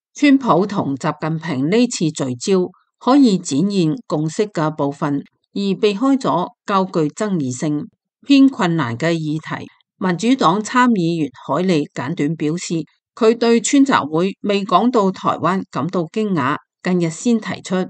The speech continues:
台灣主權象徵法案嘅參議員克魯茲講，佢必須先睇過雙邊嘅會談摘要，先能評論。川習會成為華府優先話題，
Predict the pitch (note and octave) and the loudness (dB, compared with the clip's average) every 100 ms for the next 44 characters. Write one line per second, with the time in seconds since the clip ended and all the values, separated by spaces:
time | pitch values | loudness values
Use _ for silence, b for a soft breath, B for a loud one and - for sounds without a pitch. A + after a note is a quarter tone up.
0 | b b _ - D3+ E3+ A3+ B3 A#3 F#3 | b b _ -4 -2 2 2 2 0 -2
1 | G3+ D3 A2+ D3+ C3+ B2+ F#3 F#3+ F#3 - | 0 -4 -4 -4 -4 -2 -2 -2 -2 -4
2 | E3 D#3 D#3 D#3+ D#3 - G#3+ G3+ C3 C#3+ | -2 -2 -2 -2 -4 -4 -4 -2 -2 -2
3 | C#3 - _ _ - G3 F3+ D#3 E3 G3 | -4 -8 _ _ -6 -2 0 0 -2 -2
4 | F#3+ F#3 A#2 E3 - _ _ G3+ G#3+ G#3+ | -2 -2 -6 -8 -10 _ _ -2 -2 0
5 | B3+ C4 B3+ B3+ B3+ B3 - - F3+ F#3+ | 0 2 2 2 2 2 0 -4 -2 0
6 | F3 F3+ - C#4 C4+ C4+ C4 B3+ A3+ E3+ | -2 -2 -4 0 2 2 4 4 4 2
7 | D#3 C#3+ B2 - B2 A#2+ D3+ - F3+ F3 | 0 -2 -4 -8 -10 -8 -8 -6 -4 -4
8 | - - - A#3+ C#3+ A2+ - C3+ C3 D#3+ | -6 -10 -2 -2 -2 -4 -8 -8 -4 -2
9 | D#3+ - _ _ _ - C#4+ C#4+ D#3 B2+ | -4 -8 _ _ _ -2 2 4 2 0
10 | C#3+ F#3 G#3 E3+ B2 C3+ C#3 D#3+ C3+ C3 | -2 -4 -2 -4 -2 -4 -6 -6 -6 -4
11 | D#3 F#3+ A3+ G#3+ G#3+ G#3+ G3 C3 B2+ - | -2 0 0 0 -2 -2 0 -2 -4 -8
12 | - | -12